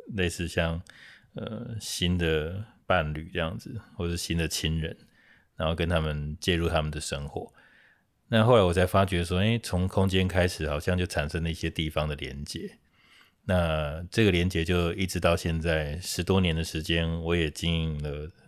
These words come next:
大概经历过了十几个空间。那我就开始在想空间这件事情啊。那我最近对于空间的想法啊，有一个很深的感触，就是空间这件事情，照理说它应该是要带给大家快乐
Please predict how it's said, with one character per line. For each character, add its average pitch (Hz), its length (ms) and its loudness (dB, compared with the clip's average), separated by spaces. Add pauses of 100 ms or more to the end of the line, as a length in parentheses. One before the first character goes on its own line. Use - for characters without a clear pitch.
大 82 140 2
概 78 320 -2 (140)
经 98 220 2
历 101 140 6
过 85 280 2
了 78 100 2
十 - 240 -4
几 82 180 -4
个 80 140 -8
空 107 260 -6
间。 101 260 -6 (640)
那 98 100 4
我 90 80 6
就 92 140 4
开 95 160 4
始 85 80 -4
在 92 100 4
想 80 180 2
空 85 220 0
间 85 180 2
这 82 80 0
件 82 140 0
事 80 180 -4
情 - 300 -8
啊。 120 180 -8 (600)
那 85 500 0
我 - 140 -12
最 120 160 6
近 107 240 6
对 101 180 8
于 90 80 4
空 92 220 2
间 90 120 4
的 85 100 2
想 80 280 0
法 82 140 2
啊， - 320 -6 (160)
有 82 120 -4
一 82 60 0
个 85 120 0
很 80 120 -2
深 87 240 0
的 85 380 -2 (500)
感 69 240 -2
触， - 320 -4 (560)
就 107 120 0
是 113 100 4
空 117 240 6
间 113 180 6
这 110 140 6
件 110 100 8
事 101 200 2
情， 82 260 -2
照 95 240 4
理 78 140 -4
说 85 240 0
它 87 180 0
应 87 80 4
该 85 160 2
是 85 140 -2
要 82 240 2
带 80 260 0
给 71 80 -2
大 78 160 0
家 76 160 -2
快 73 260 -4
乐 73 160 -6